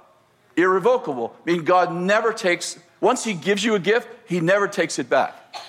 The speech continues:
Once he gives you a calling, he never takes it back.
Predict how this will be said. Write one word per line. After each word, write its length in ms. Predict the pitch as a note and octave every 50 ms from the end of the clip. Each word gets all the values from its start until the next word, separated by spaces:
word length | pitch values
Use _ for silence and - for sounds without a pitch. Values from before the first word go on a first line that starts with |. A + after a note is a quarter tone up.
| - - - _ _ _ _ - - - _ -
Once 220 | - F3 A3+ A3
he 100 | - A3
gives 240 | F#3 D3 G3+ G#3+ F#3
you 140 | G3+ G#3 F#3+
a 40 | E3
calling, 600 | - - - F3+ F#3 F#3+ A3 A3 B3 B3+ A3+ - - - -
he 80 | - F3
never 240 | D#3+ F#3 G3 F#3 F3+
takes 320 | - - F3 E3 - -
it 60 | C3+
back. 340 | B2 D#3+ C#3 A2 F#2 - -